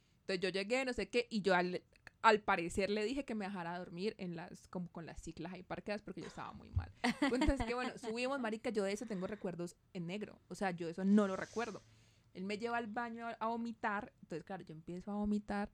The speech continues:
y él me dice como, "Eh, ven, ven, yo te acuesto", no sé qué, y yo es que,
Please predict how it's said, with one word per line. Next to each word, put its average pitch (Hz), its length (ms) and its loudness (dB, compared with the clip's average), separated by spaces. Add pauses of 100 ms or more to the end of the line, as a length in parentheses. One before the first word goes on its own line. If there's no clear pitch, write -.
(120)
y 196 40 -4
él 180 80 2
me 175 120 -2
dice - 180 -10
como, 185 260 -10
"Eh, 165 220 -6
ven, 190 420 -4
ven, 165 160 -8
yo 165 80 -12
te 165 80 -12
acuesto", 226 420 -2
no 202 80 -2
sé 196 60 -2
qué, 202 160 -2
y 208 80 -2
yo 175 100 2
es 185 120 -2
que, 196 160 2